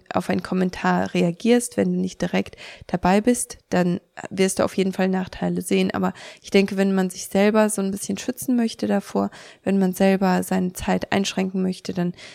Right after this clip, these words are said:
ist das eben eine gute Methode, dass man wirklich ganz klare Regeln für sich selber hat. Also das fand, finde ich für mich selber ganz hilfreich. Wie gesagt, ich bin schon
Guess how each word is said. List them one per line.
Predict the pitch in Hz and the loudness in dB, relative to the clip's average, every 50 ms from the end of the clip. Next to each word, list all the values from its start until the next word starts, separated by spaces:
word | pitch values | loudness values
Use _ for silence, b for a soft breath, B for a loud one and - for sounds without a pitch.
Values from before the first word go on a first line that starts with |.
| B B B | B B B
ist | - - 180 - - - - - | -8 -8 -6 -6 -8 -10 -4 -2
das | 180 180 180 - - - - - | -2 -2 0 -2 -6 -6 -6 -4
eben | - 190 180 180 | -2 0 0 2
eine | 175 175 180 175 | 2 2 2 2
gute | - 190 180 - - | 2 0 0 0 0
Methode, | 180 180 180 - - 190 185 180 180 175 | 0 0 0 0 0 0 2 2 2 0
dass | 185 185 - - | -2 -2 -4 -4
man | 196 196 185 185 185 - - | -2 -2 -2 -2 -4 -6 -8
wirklich | - 196 190 185 - 180 180 | -4 -4 -2 -2 -2 -6 -4
ganz | - 180 180 180 - | -4 -4 -4 -4 -6
klare | - - 175 165 175 180 175 - | -6 -4 -2 -2 -2 -2 -2 0
Regeln | - 170 175 170 170 175 170 | 0 2 2 2 2 2 0
für | - - 190 | -2 -6 -6
sich | - - - | -6 -8 -8
selber | - 190 190 185 - 180 175 180 | -6 -4 -4 -4 -4 -4 -4 -4
hat. | - - - B B B B B B B - | -4 -6 -8 B B B B B B B -8
Also | - 180 190 185 180 | -2 2 4 4 4
das | 175 202 - 185 - - - | 4 2 -2 -4 -2 -2 -4
fand, | - - - 185 180 180 - - _ _ - 190 | -4 -2 0 0 0 0 -2 -6 _ _ -10 -10
finde | - - 220 214 214 196 | 0 4 4 6 6 4
ich | - 202 - | 2 0 -2
für | - - | -2 -2
mich | 196 190 185 180 | 0 0 0 2
selber | - 196 202 214 208 214 214 208 208 | 4 6 6 6 6 6 6 6 4
ganz | 208 - 220 208 202 - | 2 0 -4 -4 -4 -2
hilfreich. | - 214 208 208 - - - 208 202 196 190 190 - b b b b b b b b | 0 2 2 0 -2 -4 -4 0 0 0 0 -2 -4 b b b b b b b b
Wie | _ - 170 | _ -6 -4
gesagt, | 175 180 - 170 - 196 - | -4 -2 0 0 0 0 -2
ich | - - - | -8 -10 -8
bin | - 196 185 | -8 -8 -6
schon | - - - - - | -6 -8 -8 -8 -10